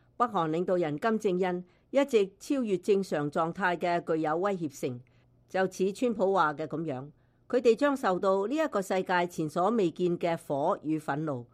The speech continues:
以及坦率嘅講，仲有實力嘅回應。喺川普對北韓發出呢一個威脅前，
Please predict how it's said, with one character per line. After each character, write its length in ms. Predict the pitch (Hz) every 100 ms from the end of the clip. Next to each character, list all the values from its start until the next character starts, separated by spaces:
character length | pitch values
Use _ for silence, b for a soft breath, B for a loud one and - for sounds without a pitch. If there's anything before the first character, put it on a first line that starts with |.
| b b _
以 120 | 247
及 80 | 254 208
坦 220 | 214 214 339
率 100 | 294
嘅 160 | 226
講， 300 | 180 170 247
仲 180 | 247 170
有 120 | 170
實 240 | 180 180 151
力 80 | 151
嘅 200 | - 160
回 140 | 127 120
應。 240 | 131 127 117 _ _ _ _ -
喺 180 | 170
川 200 | 175 214
普 120 | 196 196
對 140 | 185
北 140 | 180 196
韓 240 | 165 139
發 160 | 143 185
出 160 | 220
呢 100 | 208
一 140 | 226 214
個 160 | 170
威 220 | 170 196
脅 180 | 180 151
前， 300 | - 143 127